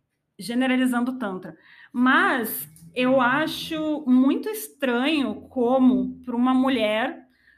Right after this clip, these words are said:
poder fazer uma massagem orgásmica, que os homens simplesmente chamam de massagem com final feliz,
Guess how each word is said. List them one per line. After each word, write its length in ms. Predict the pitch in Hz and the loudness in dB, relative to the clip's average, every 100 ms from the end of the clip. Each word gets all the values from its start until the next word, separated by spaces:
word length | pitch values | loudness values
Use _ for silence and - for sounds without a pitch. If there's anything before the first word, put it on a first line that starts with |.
| _ - | _ -4
poder 340 | 277 233 254 | -2 0 -2
fazer 360 | 254 269 247 254 | -2 -4 -2 0
uma 180 | 262 | 2
massagem 1120 | 262 262 254 - 233 226 269 254 285 339 - - | 2 0 -4 0 2 2 0 0 0 0 -4 -8
orgásmica, 840 | 247 240 214 202 220 226 269 320 | -4 -2 0 0 0 0 -2 -2
que 140 | 320 294 | -6 -4
os 220 | 269 220 | -4 -4
homens 480 | 233 240 240 233 240 | -4 -4 -4 -4 -6
simplesmente 560 | 262 277 294 262 254 | -6 -6 -4 -2 -2
chamam 480 | 254 262 226 233 226 | -4 -6 -4 -4 -8
de 160 | 208 220 | -8 -6
massagem 600 | 220 220 226 208 208 208 | -6 -4 -2 -2 -4 -8
com 300 | 208 247 339 | -6 -4 -4
final 360 | - 339 233 | -4 0 0
feliz, 600 | 233 220 208 226 277 - | 0 -6 -6 -6 -8 -12